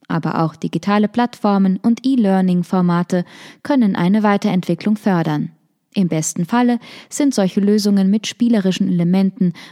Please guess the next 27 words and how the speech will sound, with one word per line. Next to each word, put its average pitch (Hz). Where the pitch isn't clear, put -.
und 240
einem 208
gewissen 220
Challenge-Faktor 160
ausgestattet. -
Zudem 233
kann 269
die 240
Übertragung 214
von 180
eigenen 196
Projekten 170
mit 147
entsprechenden 156
Gestaltungsspielräumen 175
motivierend 220
wirken 185
und 269
Potenziale 190
freisetzen. 156
Denkbar 175
wären 156
hier 202
auch 202
eigens 226
eingerichtete 185
Inkubatoren 202